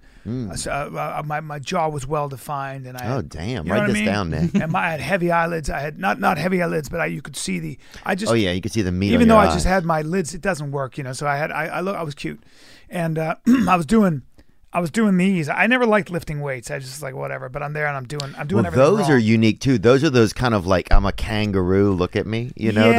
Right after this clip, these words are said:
Speaker 1: those are
Speaker 2: it's
Speaker 1: those
Speaker 2: for your
Speaker 1: weird
Speaker 2: triceps. I never could do. I hated working out where I was just doing curls. I was like, I, I can't do it. I wanna do something with like where I'm, I feel like I'm,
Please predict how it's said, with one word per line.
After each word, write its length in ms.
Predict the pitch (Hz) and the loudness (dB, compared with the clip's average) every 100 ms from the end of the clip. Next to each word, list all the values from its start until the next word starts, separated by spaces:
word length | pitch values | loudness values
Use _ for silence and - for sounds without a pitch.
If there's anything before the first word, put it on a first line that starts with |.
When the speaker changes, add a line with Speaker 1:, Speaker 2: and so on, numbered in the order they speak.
| 233 | 6
Speaker 1:
those 80 | 160 | 6
are 20 | |
Speaker 2:
it's 80 | 135 | 4
Speaker 1:
those 120 | 113 | 4
Speaker 2:
for 80 | - | 6
your 140 | 254 | 6
Speaker 1:
weird 220 | 120 113 113 | 6 6 4
Speaker 2:
triceps. 600 | 170 165 202 - 214 - | 4 4 2 0 -2 2
I 160 | 285 | 2
never 240 | 320 359 359 | 2 2 2
could 240 | 254 175 | 0 0
do. 160 | 220 - - - - | -2 -2 -6 -12 0
I 140 | 240 | 0
hated 440 | 196 269 311 311 247 | 2 2 2 2 2
working 340 | 262 226 220 | 2 2 2
out 200 | 214 202 | 0 2
where 80 | 202 | 2
I 80 | 190 | 2
was 140 | 151 | -2
just 520 | 131 135 190 190 - | -4 2 6 6 4
doing 220 | 208 196 | 2 0
curls. 340 | - 196 185 170 - - | 0 0 0 0 -6 -4
I 80 | - | 2
was 100 | 247 | 4
like, 120 | 247 | 4
I, 180 | - 208 | 2 0
I 120 | 233 | 0
can't 440 | - - 254 277 180 | -2 2 2 2 0
do 180 | 214 - | -2 -2
it. 120 | - - - | -10 -20 -6
I 100 | - | 2
wanna 180 | 240 277 | 4 6
do 120 | 220 | 4
something 280 | 208 247 233 | 0 0 2
with 200 | 208 170 | 0 0
like 220 | 196 196 | -2 -2
where 380 | - - 170 214 202 | -6 -12 0 2 2
I'm, 220 | 208 208 | 0 0
I 100 | 196 | 0
feel 160 | 185 254 | 0 2
like 140 | 240 | 4
I'm, 200 | 220 202 | 4 2